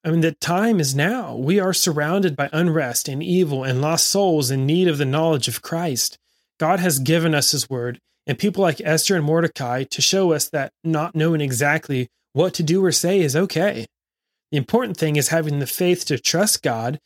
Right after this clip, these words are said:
and know that when we do take action in an effort to be obedient, he can put the pieces together. Romans eight twenty-eight says,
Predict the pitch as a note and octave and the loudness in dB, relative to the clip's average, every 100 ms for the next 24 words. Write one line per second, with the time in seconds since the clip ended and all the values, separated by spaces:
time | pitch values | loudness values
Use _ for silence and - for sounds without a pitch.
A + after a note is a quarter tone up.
0 | _ _ C#3+ D3+ F#3 E3+ D#3+ D#3+ D#3+ D3 | _ _ -2 2 2 2 0 2 2 2
1 | D3 C3 G#3+ A3 E3 - B2+ - E3 C3 | 0 2 0 2 -2 -2 -4 -2 0 0
2 | C#3 C#3+ - - - C3 A#2+ B2+ C3+ E3 | 0 -2 -4 -10 -4 -2 0 0 0 -2
3 | - _ _ - B3+ C4 A3+ C4 A3+ - | -4 _ _ -4 -2 0 0 -2 -2 0
4 | C#4+ C4 D#3+ C3 C3 A#2+ - _ _ _ | 0 0 -2 -2 -4 -6 -12 _ _ _
5 | _ _ _ _ - F#3+ A#3 G#3+ A3 G#3+ | _ _ _ _ 0 2 2 0 0 -2
6 | F#3+ G#3 F#3 G3+ A#3+ - D#3+ C#3+ C#3 | -2 -2 2 2 0 -2 -2 -2 -2